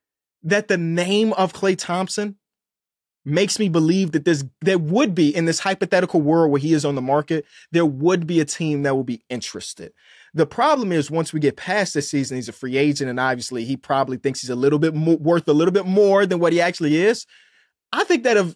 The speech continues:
if he was available, a team like the Lakers is calling. A team like the Lakers is calling. A team, that low volume, low percentage three-point shooting team. Don't look now, Klay Thompson shooting, like, forty percent from three over his last, like, eight or nine games now. I've been watching those games, so it doesn't feel like,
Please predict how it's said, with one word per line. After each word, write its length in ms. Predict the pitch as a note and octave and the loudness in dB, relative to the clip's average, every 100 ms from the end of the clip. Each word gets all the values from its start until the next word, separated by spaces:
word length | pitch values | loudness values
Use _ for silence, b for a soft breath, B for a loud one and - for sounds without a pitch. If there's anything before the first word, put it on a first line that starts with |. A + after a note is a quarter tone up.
| _ | _
if 320 | F3+ D#3 - _ _ | 0 0 -4 _ _
he 220 | - A3 | -4 -2
was 300 | A#3 A3 - - | 0 -2 -4 -4
available, 760 | E3 C#3 F3 F#3+ F3 F3+ F3 - _ _ _ _ _ _ - | -4 2 4 4 2 0 -2 -6 _ _ _ _ _ _ -6
a 80 | |
team 200 | A#3+ E4+ | 0 2
like 120 | B3+ - | 2 2
the 60 | |
Lakers 240 | E3+ C#3+ A#2 | 2 2 -4
is 80 | |
calling. 260 | A2+ G2 F2+ _ _ _ _ b b _ | -4 -6 -6 _ _ _ _ b b _
A 80 | F#3+ | -2
team 240 | - D#4+ | 2 2
like 120 | C4+ | 2
the 80 | A#3 | 2
Lakers 260 | G#3 F3+ D#3 | 2 2 -2
is 80 | D3+ | -4
calling. 200 | F#3 F#3+ | -2 -2
A 20 | |
team, 460 | - - C4+ C#4 A3 | -2 0 2 0 0
that 160 | F#3 E3+ | 0 2
low 260 | E3 A3 | 4 2
volume, 480 | C#4 A#3+ A#3 A3+ G#3+ | 2 2 2 2 2
low 160 | F3+ G#3 | 2 2
percentage 440 | G3 E3+ F#3+ E3+ | 0 -2 -2 -2
three-point 340 | F#3+ F3+ E3+ D#3 | -2 -2 -4 0
shooting 240 | D#3+ D3 | 0 0
team. 340 | F3 D#3+ D3+ B B B D#3+ | -2 -2 -4 B B B 0
Don't 200 | F3+ B3+ | 2 2
look 140 | A3 | 2
now, 240 | G#3 A3 | 2 2
Klay 220 | A3 A3 G#3 | 2 0 0
Thompson 380 | A3 G#3+ G#3 | -2 -2 -2
shooting, 240 | F#3 G#3+ G3 | -6 -2 0
like, 140 | F#3 | -2
forty 280 | - F#3+ G3 | 2 0 0
percent 380 | F3 E3 G3+ F#3+ | -2 -4 -4 -4
from 160 | E3 | -6
three 260 | C#3+ E3+ F3+ | -2 0 2
over 180 | E3 E3+ | 2 0
his 140 | D#3 | 0
last, 240 | E3+ F3 E3+ | 0 0 0
like, 120 | D3 | -2
eight 160 | E3+ E3+ | 0 0
or 60 | |
nine 200 | E3 D#3+ | 0 0
games 320 | D#3+ D#3+ D3 | 0 -2 -2
now. 160 | D#3+ D3+ | 0 2
I've 220 | C#3 D3+ | 2 0
been 160 | D#3 D3 | -2 0
watching 400 | D3+ A3+ - D#3+ | 0 0 -4 -6
those 180 | B2+ - | -6 -4
games, 280 | B2+ B2+ | -4 -2
so 100 | - | -2
it 60 | E3 | 0
doesn't 260 | F#3+ D#3+ - | 2 0 -2
feel 260 | - F3 | -2 0
like, 220 | F3 E3+ | 2 -2